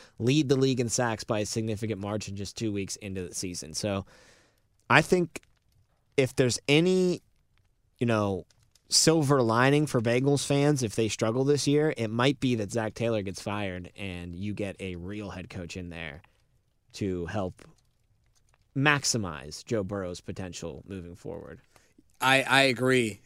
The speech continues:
Speaker 2: uh, but it comes down to this week. Do you think they're better than the Jets? Yes,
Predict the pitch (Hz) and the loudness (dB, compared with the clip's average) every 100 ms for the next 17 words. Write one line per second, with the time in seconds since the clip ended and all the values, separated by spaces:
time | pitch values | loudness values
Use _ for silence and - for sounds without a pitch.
0 | _ 120 127 123 117 - 135 123 - - | _ 2 4 4 0 2 2 2 -4 -6
1 | - 156 147 - 131 135 127 123 127 - | -2 2 0 2 4 4 2 0 0 0
2 | 127 131 107 - - _ _ _ _ _ | 0 0 -4 -12 -20 _ _ _ _ _
3 | _ _ - 135 143 151 139 139 135 131 | _ _ -2 0 2 2 2 2 4 2
4 | 131 123 120 110 131 135 - - 117 127 | 2 0 0 2 2 4 2 0 0 2
5 | 127 104 - - | 2 2 0 0